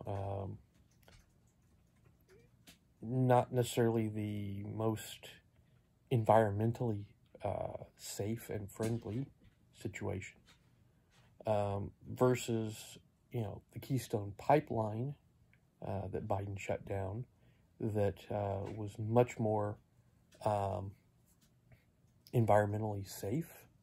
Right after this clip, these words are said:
uh, for pumping oil, um,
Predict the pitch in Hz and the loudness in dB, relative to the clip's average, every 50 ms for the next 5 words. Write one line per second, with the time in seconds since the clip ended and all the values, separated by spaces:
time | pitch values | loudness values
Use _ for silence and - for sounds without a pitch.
0 | _ _ _ _ - - - - - - - _ _ _ - - - 104 101 101 | _ _ _ _ -20 -20 -20 -20 -20 -20 -20 _ _ _ -8 -4 -2 -2 -2 -2
1 | 101 104 104 - - 113 110 - - 123 120 123 127 123 120 127 139 156 175 196 | -4 -6 -6 -6 -6 -6 -2 0 0 0 2 0 0 2 2 2 4 4 2 0
2 | - - - _ _ _ _ _ _ _ _ _ _ _ _ _ _ _ _ - | -2 -6 -20 _ _ _ _ _ _ _ _ _ _ _ _ _ _ _ _ -8
3 | - 101 101 101 98 98 98 98 98 98 98 | -6 -4 -2 -2 -2 -2 -2 -4 -4 -6 -8